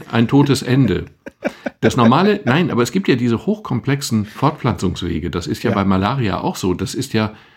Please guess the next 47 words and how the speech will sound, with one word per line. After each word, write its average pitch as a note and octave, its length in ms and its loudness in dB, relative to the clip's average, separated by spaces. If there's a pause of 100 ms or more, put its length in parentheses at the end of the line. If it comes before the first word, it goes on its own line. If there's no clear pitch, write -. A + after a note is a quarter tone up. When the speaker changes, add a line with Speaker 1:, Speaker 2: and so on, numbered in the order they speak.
(140)
Speaker 1:
so D3+ 440 0
unfassbar C#3+ 600 2
kompliziert C3 680 -2
mit G#2+ 160 0
mehreren B2 540 0
Wirten, A#2+ 360 -2
von F#2+ 200 0
denen F#2+ 180 2
der F2+ 120 0
Mensch G2+ 300 0
einer A#2+ 300 0
ist, - 320 -6 (600)
dass - 140 -4
man B2 100 0
gar B2 100 2
nicht B2 140 -6
glaubt, C3 300 0
dass A#2+ 140 -4
die A2+ 280 2
Malaria-Parasiten A2+ 960 -2
überleben A2 360 0
können. F#2+ 200 2
Aber F2+ 120 -4
es - 80 -10
ist - 220 -6
eben A2 180 -2
sehr G#2 160 -4
erfolgreich C3+ 560 -6
für E2+ 140 -4
die. D#2 160 -8
Speaker 2:
So C#3 240 -6
viele F#3+ 400 -6
Wirte E3+ 260 -4
frequentieren C3+ 640 -6
sonst A2+ 400 -8
nur B2+ 160 -6
Alkoholiker. A2 680 -14 (380)
Natürlich G2 260 2
Speaker 1:
Ta-ta. B2+ 420 4
Speaker 2:
alle, C3+ 140 2
alle - 20 -
in C3 100 -2
deiner C3+ 240 4
Gegend C#3+ 280 -2
zur C3 120 -2
Karnevalszeit. A#2+ 800 -4
Aber C3+ 160 -2